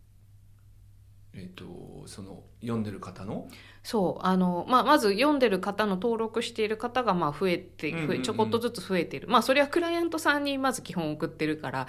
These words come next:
Speaker 2: 新しいクライアントさんと出会えば、まあ、増えるっていうのは当然あるんだけど、でも、その、ずっとね、送り続けている、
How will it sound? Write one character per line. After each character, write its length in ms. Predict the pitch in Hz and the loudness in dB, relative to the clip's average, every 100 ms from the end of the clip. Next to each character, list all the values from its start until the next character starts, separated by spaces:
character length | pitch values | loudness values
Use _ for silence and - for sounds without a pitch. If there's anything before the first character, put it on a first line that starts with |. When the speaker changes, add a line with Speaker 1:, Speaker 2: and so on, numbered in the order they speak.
| - - | -8 -6
Speaker 2:
新 280 | - 202 208 | -2 -2 -2
し 120 | 214 | -4
い 20 | |
ク 100 | - | -2
ラ 60 | 156 | -4
イ 40 | |
ア 20 | 147 | -4
ン 40 | |
ト 60 | 147 | -8
さ 140 | 151 | -10
ん 40 | |
と 80 | 139 | -8
出 140 | 147 151 | -6 -6
会 60 | |
え 40 | 143 | -6
ば、 120 | 139 | -8
ま 100 | 135 | -10
あ、 40 | - | -6
増 60 | |
え 60 | 151 | -6
る 60 | 123 | -6
っ 20 | |
て 100 | 120 | -12
い 20 | |
う 40 | |
の 60 | 95 | -12
は 20 | |
当 140 | 95 135 | -12 -12
然 120 | - | -12
あ 60 | 147 | -12
る 100 | - | -14
ん 60 | |
だ 80 | - | -16
け 160 | - 170 | -16 -4
ど、 260 | 208 - - - - - | -2 -2 -4 -14 -16 -2
で 80 | 254 | 0
も、 300 | 208 156 147 | 2 0 -2
そ 140 | 196 | -2
の、 200 | 185 180 | -2 0
ず 200 | 208 277 | 0 0
っ 40 | 277 | 2
と 140 | 269 | 2
ね、 100 | 294 - | 2 -6
送 240 | 202 233 | 0 2
り 100 | 226 | 2
続 260 | 226 208 202 | 0 -2 -2
け 120 | 180 | -2
て 140 | 165 | -4
い 180 | 139 139 | -6 -6
る、 600 | 143 143 139 - - | -6 -6 -8 -12 -20